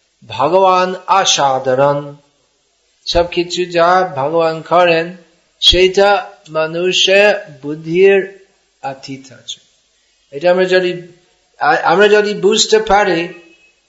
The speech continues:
যে আমরা বুঝতে পারি না, তাহলে আমরা বুঝতে পারি। বুঝতে পেরেছেন?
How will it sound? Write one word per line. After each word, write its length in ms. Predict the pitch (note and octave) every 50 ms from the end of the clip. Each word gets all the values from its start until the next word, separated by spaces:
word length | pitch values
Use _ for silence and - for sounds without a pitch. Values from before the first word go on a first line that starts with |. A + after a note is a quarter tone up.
| _
যে 460 | - F3+ F#3+ G3 F#3 F#3+ G3 G3+ F#3 -
আমরা 300 | D#3 E3 F3+ F#3 F#3+ F#3
বুঝতে 400 | E3+ D#3 F3 F#3 F3+ - - F#3+
পারি 300 | F#3+ F3 E3+ F3 F3+ F3
না, 180 | E3+ F3 F#3+ F#3+
তাহলে 380 | - F#3+ F#3+ G3 F#3+ F#3 F3
আমরা 200 | E3 D#3 D#3+ D3+
বুঝতে 300 | C3+ C#3 C3+ - - C#3+
পারি। 240 | - - A#2 A2+ G#2+ - - - _ _ _ _ _ _ _ _ _ _ _ _ _ _ _ _ _ _ _ _ _ _ _ _ _ _ -
বুঝতে 240 | C#3+ C#3+ - F#3+
পেরেছেন? 560 | F3+ F#3+ G3 G#3+ G#3 G#3 - F3+ D3+ A#2+ A#2